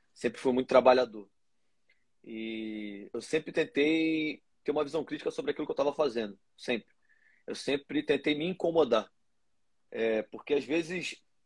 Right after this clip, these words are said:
o mundo em torno de você vai falar assim, "Pô, tu é muito bom, cara. Pô, tu é novo, tu é jovem, tu já faz esse trabalho, pô, muito maneiro." E aquilo entra numa zona de conforto, que nosso cérebro é pregui-, é preguiçoso, né? Existem estudos que comprovam isso, nosso cérebro é preguiçoso, nosso cérebro,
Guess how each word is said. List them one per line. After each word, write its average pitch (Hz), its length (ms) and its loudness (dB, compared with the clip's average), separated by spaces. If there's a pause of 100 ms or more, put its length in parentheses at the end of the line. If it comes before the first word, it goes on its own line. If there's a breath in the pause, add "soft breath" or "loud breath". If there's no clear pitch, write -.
(200)
o 139 120 -4
mundo 147 380 -4
em 127 120 -6
torno 143 460 0
de 107 80 -10
você 123 320 2
vai 147 80 4
falar 147 160 4
assim, 135 160 -6
"Pô, - 280 -2
tu - 140 0
é - 20 4
muito 165 240 -4
bom, 165 300 6
cara. 123 420 6 (380)
Pô, 202 120 -10
tu 190 120 -4
é 160 60 -2
novo, 147 360 -4
tu 147 100 -4
é 139 60 -4
jovem, 147 380 -6
tu - 80 -20
já 143 100 -4
faz 156 180 -10
esse - 100 -20
trabalho, 151 280 -8
pô, - 100 -10
muito 151 220 -12
maneiro." 139 320 2 (840)
E 143 100 6
aquilo 175 340 2
entra 180 200 -6
numa 180 180 0
zona 175 140 -2
de - 60 -12
conforto, 175 460 -4
que - 80 -12
nosso 151 160 -8
cérebro 170 280 0
é 180 60 2
pregui-, 175 320 -6
é 151 60 -2
preguiçoso, 160 640 -4
né? 139 160 -6
Existem 131 340 -6
estudos 156 280 -2
que - 40 -16
comprovam 143 440 6
isso, 131 120 0
nosso 127 140 0
cérebro 139 180 6
é 147 40 2
preguiçoso, 156 440 -2
nosso 117 160 -2
cérebro, 135 320 2